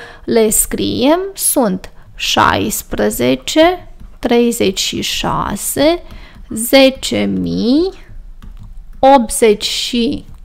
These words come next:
unu, o sută douăzeci și unu, douăzeci și cinci și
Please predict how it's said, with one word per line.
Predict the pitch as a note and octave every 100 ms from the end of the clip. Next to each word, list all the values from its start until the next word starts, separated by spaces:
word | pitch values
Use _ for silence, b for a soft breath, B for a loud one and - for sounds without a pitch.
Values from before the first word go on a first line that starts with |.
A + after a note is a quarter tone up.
| -
unu, | A3+ A#3+ F#3+ G3 B3 F4+ B B B B B
o | - A#3+ A#3
sută | - - F4 - A#3
douăzeci | G#3 G#3+ A3 A3 G3+ G3 F#3+
și | - -
unu, | F3+ G3 A#3 C4+ D4+ F4 F4
douăzeci | - A3 B3 A#3 A3 G#3+ G3+ G3
și | - - -
cinci | - - D4+ F#4 F4 B B B B
și | - - E4+ F#4+